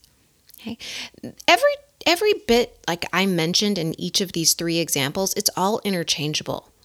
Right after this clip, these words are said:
right? Like, all of the skills that I just mentioned within each of these examples, they're all transferable to each and every one of these examples. So I want you to, to see that. Now, some people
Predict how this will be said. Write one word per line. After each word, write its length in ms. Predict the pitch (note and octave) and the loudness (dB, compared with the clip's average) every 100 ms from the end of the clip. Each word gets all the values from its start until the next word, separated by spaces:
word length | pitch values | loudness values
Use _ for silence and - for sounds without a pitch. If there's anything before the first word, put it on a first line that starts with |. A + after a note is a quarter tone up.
| _ - | _ -6
right? 160 | E3 | -2
Like, 120 | F3+ F3 | -2 2
all 240 | F3 G3+ C#4 | 4 6 4
of 140 | A#3 | 2
the 120 | G3+ | 4
skills 680 | - - E3+ E3 F3+ A3 - | 4 4 2 2 2 2 2
that 140 | F3+ - | 0 -2
I 160 | E3+ | -4
just 280 | F3+ F3 - | 0 0 0
mentioned 500 | D#3+ D3+ D#3+ G#3 F#3 | -2 -4 -2 0 0
within 380 | F3 E3 D#3 - | 0 -2 -4 -6
each 180 | E3 F3 | -6 -6
of 100 | E3+ | -4
these 220 | D#3+ D#3+ | -4 -4
examples, 640 | D#3+ D3+ D3 G#3 G#3+ G#3 - - | -2 -4 -4 -2 0 0 -2 -4
they're 200 | G3 - | -2 0
all 120 | G3 | -2
transferable 880 | G#3+ - A#3 G3+ - D#3+ D#3+ F#3 G3+ | -2 0 2 2 0 0 0 0 -2
to 280 | G3+ F3+ D#3 - | -2 -2 -2 -4
each 220 | F3+ - | -4 -2
and 120 | F#3+ | 0
every 280 | - D#3+ E3+ | -2 -2 -2
one 220 | D3+ D3+ | -2 -2
of 120 | D3+ | -4
these 180 | D3+ C3+ | -2 0
examples. 540 | D3 - C#3 C#3 - - | 0 -2 -2 -4 -6 -6
So 80 | - | -6
I 60 | |
want 320 | F#3+ A3 B3 C#4 | -4 -2 -2 -2
you 80 | |
to, 140 | A#3+ F3 - - - | -2 -4 -8 -16 -8
to 140 | F3 | 0
see 280 | D#3 - E3+ | 2 2 2
that. 260 | - - - _ - - - - - - - - - A#3 | -2 -4 -6 _ -20 -20 -20 -20 -20 -20 -20 -20 -2 4
Now, 140 | A#3 | 6
some 340 | - C#4+ G#4+ | 6 6 4
people 640 | B3 G3+ - D3+ D3 A3+ | 4 2 2 0 0 -2